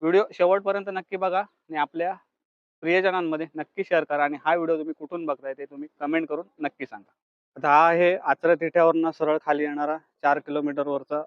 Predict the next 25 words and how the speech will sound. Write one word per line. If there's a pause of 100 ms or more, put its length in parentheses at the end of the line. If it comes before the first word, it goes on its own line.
(180)
आचरा
बीचचा
रोड
आहे. (380)
तुम्ही
तिठ्यावरनं
येऊन
आचरा
बीच
रोडला
आलात
की
एकदम
झिरो
पॉइंटवरती
तुम्ही
येऊ
शकता. (380)
इकडे
आपल्या,
अ, (840)
साई
नारायण (180)
हॉटेल
आहे.